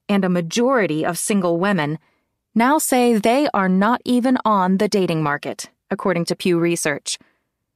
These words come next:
Across the globe, according to research from the United Nations, single living is on the rise, and people are struggling to find suitable partners.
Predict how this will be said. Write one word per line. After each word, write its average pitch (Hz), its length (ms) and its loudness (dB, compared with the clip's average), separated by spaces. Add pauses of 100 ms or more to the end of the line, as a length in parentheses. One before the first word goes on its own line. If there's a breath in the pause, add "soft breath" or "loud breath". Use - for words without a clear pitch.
(280)
Across 262 500 -2
the 254 100 0
globe, 196 540 0 (300 soft breath)
according 185 400 -2
to 180 100 -2
research 180 420 0
from 175 140 -4
the 170 80 0
United 170 340 0
Nations, 170 600 -2 (440 soft breath)
single 277 500 2
living 247 360 2
is 196 220 0
on 202 220 2
the 202 100 2
rise, 160 680 -2
and 185 180 -4
people 254 280 -4
are 254 140 2
struggling 220 680 0
to 190 100 -2
find 196 260 0
suitable 202 400 0
partners. 156 580 -4